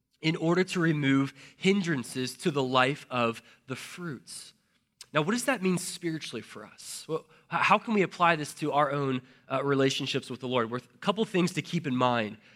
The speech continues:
when you think about the spiritual pruning process of God. Here's one thing to keep in mind,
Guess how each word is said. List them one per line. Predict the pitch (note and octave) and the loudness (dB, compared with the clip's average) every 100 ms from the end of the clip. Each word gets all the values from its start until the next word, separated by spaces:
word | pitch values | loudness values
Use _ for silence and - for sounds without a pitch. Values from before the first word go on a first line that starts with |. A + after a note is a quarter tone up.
| - | -2
when | C3+ | 2
you | D#3+ | 2
think | F3 F3+ | 2 0
about | D#3 C#3 | 4 2
the | C3 | 0
spiritual | - - D#3 D#3+ D#3+ D3 | -8 -6 -2 -2 0 -4
pruning | - D#3 D3 B2 | -2 -4 -2 -4
process | - C3+ A#2+ - A#2+ G#2+ - - _ _ | -4 -2 -2 -2 -6 -6 -10 -18 _ _
of | A#2 G#2+ | -10 0
God. | A#2+ G#2+ | 2 2
Here's | D3 F#3+ - - - | 2 0 -2 -12 -6
one | B2+ D#3+ | 2 2
thing | F3 B2+ | 2 0
to | A#2+ | 0
keep | B2 D#3+ | -2 -6
in | B2+ | -2
mind, | A#2+ A#2 G#2+ G2 | 0 0 0 -6